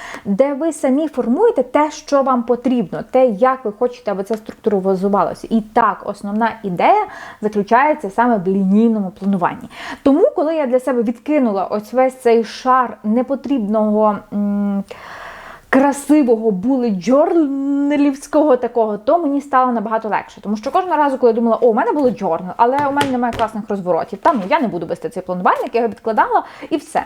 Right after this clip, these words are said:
Насправді, е, коли я ще раз перечитала книжку по діагоналі, я зрозуміла, що я в цьому і робила помилку.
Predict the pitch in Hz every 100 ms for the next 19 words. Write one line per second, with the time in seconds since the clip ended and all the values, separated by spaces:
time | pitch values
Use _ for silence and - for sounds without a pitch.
0 | - 196 - 254 359 415 285 294 277 -
1 | - - 220 220 226 294 311 226 233 254
2 | - - 233 208 175 - - 214 214 -
3 | - 214 196 202 381 508 - 208 247 233
4 | 226 214 226 196 170 170 285 285 247 233
5 | 262 254 233 240 202 240 277 - - 254
6 | 233 196 214 214 214 170 - -